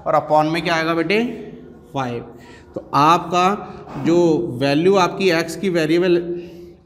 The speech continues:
x थी, जो x variable था उसकी value minus eight upon five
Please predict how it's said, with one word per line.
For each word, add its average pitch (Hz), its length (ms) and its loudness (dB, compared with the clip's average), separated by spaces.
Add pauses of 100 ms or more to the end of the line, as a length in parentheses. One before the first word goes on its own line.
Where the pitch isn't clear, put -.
x 202 280 -4
थी, 175 460 -8 (400)
जो 151 140 -2
x 165 260 0
variable 170 520 0
था 170 240 4 (140)
उसकी 196 220 -10
value 175 360 -2
minus 170 560 -4
eight 165 220 -4
upon 165 420 0
five 180 560 0